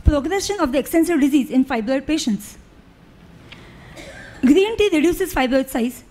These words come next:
and also reduces the severity of symptoms in fibroid patients. So the non-hormonal therapy, this drug has three drugs, Tripterygium wilfordi, green tea extract, and vitamin D three.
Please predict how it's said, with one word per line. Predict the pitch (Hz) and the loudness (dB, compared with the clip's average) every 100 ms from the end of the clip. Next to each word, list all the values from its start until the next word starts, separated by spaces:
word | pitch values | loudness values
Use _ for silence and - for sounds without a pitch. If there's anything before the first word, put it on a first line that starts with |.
| - - - | -20 -12 -2
and | 262 | 0
also | 262 294 415 | 2 2 2
reduces | 349 294 370 269 233 | 2 2 2 0 0
the | 277 | -2
severity | 294 302 320 339 339 | 0 2 2 0 -2
of | 359 | -2
symptoms | 370 339 254 262 | 2 2 2 2
in | 269 | 0
fibroid | 269 214 240 240 | 0 -2 -2 -2
patients. | 311 262 196 - - - - - - - - - - - - - - - - - - - - - - 220 208 202 175 - - - | -2 -2 -4 -6 -20 -20 -20 -20 -20 -20 -20 -20 -20 -20 -20 -20 -20 -20 -20 -20 -20 -20 -20 -20 -16 -16 -14 -16 -18 -20 -20 -10
So | - 339 | 2 4
the | 311 | 6
non-hormonal | 277 339 392 381 381 392 | 4 4 2 2 0 -2
therapy, | 359 339 262 247 - - - - | -4 -2 -2 -4 -8 -20 -20 -4
this | 233 381 370 | 2 2 2
drug | 330 | 0
has | 302 294 294 | 2 -2 -2
three | - 370 | 0 2
drugs, | 302 226 175 - - - - - | 2 -2 -6 -16 -20 -20 -20 -4
Tripterygium | 359 370 381 359 349 294 | -2 0 2 2 4 4
wilfordi, | 240 285 269 269 330 - - - - - | 2 0 0 0 -4 -12 -20 -20 -10 0
green | 233 359 415 | 4 4 2
tea | 370 262 | 0 -2
extract, | - 262 233 - | -4 -6 -6 2
and | 320 277 | 4 4
vitamin | 294 277 302 | 4 4 4
D | 349 | 2
three. | 285 220 | -2 -4